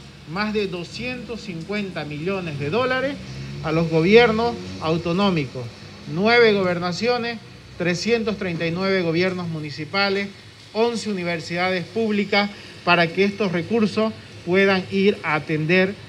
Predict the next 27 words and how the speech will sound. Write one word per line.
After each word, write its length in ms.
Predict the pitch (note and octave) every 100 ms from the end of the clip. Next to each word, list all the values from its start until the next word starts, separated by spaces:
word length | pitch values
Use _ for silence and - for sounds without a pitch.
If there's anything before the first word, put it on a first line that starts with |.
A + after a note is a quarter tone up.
| - -
la 160 | D#3
emergencia 640 | E3 D#3+ D3+ E3 F3 F3 D#3
sanitaria. 640 | D#3 C#3+ C#3 D#3 C3 A#2+ A2 - - - D#3+
No 120 | G#3+
podemos 400 | A3 A3 A3 G#3+
seguir 320 | F#3+ G#3 A3
con 140 | F3 F3+
este 360 | F3 F3+ F3 - -
centralismo 840 | - E3 D3 D3+ D#3 G#3+ E3+ C#3 B2 - - -
que 120 | D#3+
tanto 480 | - G#3+ A3+ A3 G3
daño 320 | F#3+ G3 F#3
le 120 | E3
ha 80 | E3+
hecho 180 | F3 F3
al 80 | C#3
país, 420 | C#3+ D3+ F3 C#3 - - - -
que 140 | F#3 E3
concentra 600 | F#3 F3 A#3 C4+ B3+ A#3+
los 160 | A3
recursos, 580 | G3 F#3+ D4 B3+ D#3+ C#3+ C3 - -
que 80 | F3+
se 200 | D#3+ E3+
queda, 420 | A3+ A#3+ G#3 D3+
que 100 | E3+
los 160 | D#3+ D#3
guarda, 540 | E3+ A3 A3+ F3+ D3